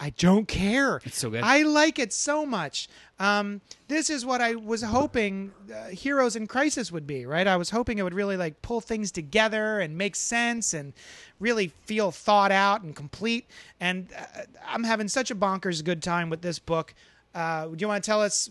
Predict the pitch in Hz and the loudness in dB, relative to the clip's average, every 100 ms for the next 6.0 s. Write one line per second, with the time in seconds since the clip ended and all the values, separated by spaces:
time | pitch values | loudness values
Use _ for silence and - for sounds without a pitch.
0 | 190 180 175 208 196 196 180 170 160 165 | -8 -10 -6 -4 0 0 0 -4 -6 -4
1 | 190 190 185 233 269 - 170 175 156 156 | -2 -2 -2 -4 -4 -6 0 4 4 2
2 | 160 139 139 139 156 151 131 170 131 127 | -2 -2 -4 -4 0 2 2 0 0 -2
3 | 170 - 123 - 147 135 - - _ _ | -2 -2 -2 -4 -2 -2 -4 -14 _ _
4 | _ _ _ _ 135 165 190 170 147 165 | _ _ _ _ 0 0 2 -2 -2 -4
5 | - _ _ _ - 165 135 - 147 139 | -4 _ _ _ -8 -4 -4 -2 -4 -4